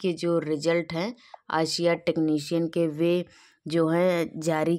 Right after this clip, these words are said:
कर दिए जाएंगे। और फ्रेंड्स, यहाँ पे आप सभी लोग के लिए बहुत बड़ी जो है खुशखबरी आने वाली है कि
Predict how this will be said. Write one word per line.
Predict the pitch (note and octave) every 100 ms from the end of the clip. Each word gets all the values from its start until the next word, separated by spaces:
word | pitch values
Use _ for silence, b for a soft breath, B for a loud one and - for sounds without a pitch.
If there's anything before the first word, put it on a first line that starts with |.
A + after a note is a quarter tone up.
| -
कर | F3+
दिए | E3+ E3+ D#3+
जाएंगे। | D#3 D3+ D#3+ G3+
और | - F3
फ्रेंड्स, | G#3 A#3 B3
यहाँ | A3+ F#3+ E3 G3
पे | A3 G3+
आप | F3+ F3+
सभी | - F3+
लोग | F#3+ F#3 F#3
के |
लिए | F#3+ F#3+ G#3 G#3 B B B
बहुत | E3+ E3 F#3+ E3+
बड़ी | E3 F3+
जो | E3+ E3+
है | F3
खुशखबरी | F3 - D#3 - E3 E3 F3+
आने | - D#3+ E3 E3+
वाली | E3 E3+ F3
है | F3+
कि | F3+ G3 F#3+